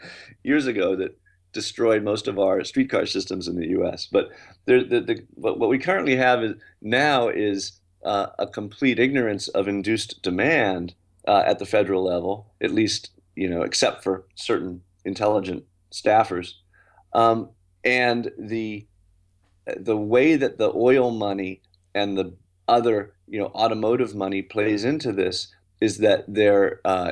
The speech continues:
is a tremendous amount of funding at the federal level and at the state level, but mostly at the federal level, going to building new highways still to reduce congestion. So you have, for example, Louisville,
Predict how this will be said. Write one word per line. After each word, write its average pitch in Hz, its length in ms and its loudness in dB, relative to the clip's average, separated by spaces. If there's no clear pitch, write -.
is 95 240 4
a 80 80 -2
tremendous 120 460 0
amount 98 200 0
of - 80 -4
funding 107 760 0
at 104 100 -4
the 98 60 -8
federal 95 380 0
level 87 420 -4
and - 140 2
at - 80 0
the - 60 -4
state - 260 0
level, 87 380 -6
but 85 120 -4
mostly 143 240 0
at 85 40 -2
the 98 80 -14
federal 101 260 0
level, 87 260 -6
going 135 320 4
to 117 460 -2
building 147 420 2
new 143 160 2
highways 131 540 0
still 127 240 -2
to 139 140 -8
reduce 113 340 -4
congestion. - 680 -4
So - 160 -2
you 123 140 4
have, 139 280 0
for 117 100 -6
example, 104 540 -2
Louisville, 110 760 2